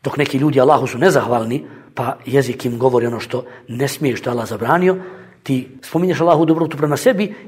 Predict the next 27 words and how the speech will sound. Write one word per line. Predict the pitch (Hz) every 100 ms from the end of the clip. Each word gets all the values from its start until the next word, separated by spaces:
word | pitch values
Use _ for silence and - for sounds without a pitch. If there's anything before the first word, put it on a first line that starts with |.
| -
naređuješ | 196 170 160 156
dobro, | 156 160
odvraćaš | 160 147 139
od | 135
zla, | 143 147
pozivaš | 147 151 160 -
Allahu, | 147 143 151 151 156 - -
podučavaš | - 147 165 151 131
druge | 143 143 143 143
znanju | 131 143 143 151 - -
i | - 127
učiš | 139 - 123 - - -
Kur'an | 139 143 117
i |
zikriš, | 113 143 113 -
tako | - 107
dalje. | - - _ _ _ _ _ _ - -
I | 135 151 165 156 - -
preostala | 135 131 139
je | 143 151 - - -
zahvala | 131 123 113
djelima. | 120 107 98 - - _ _
Zahvala | - 131 120 110
djelima, | 110 139 135
odnosno | 123 113 110
Allahu | 107 104 120
zahvalnost | 110 104 113 165 196 185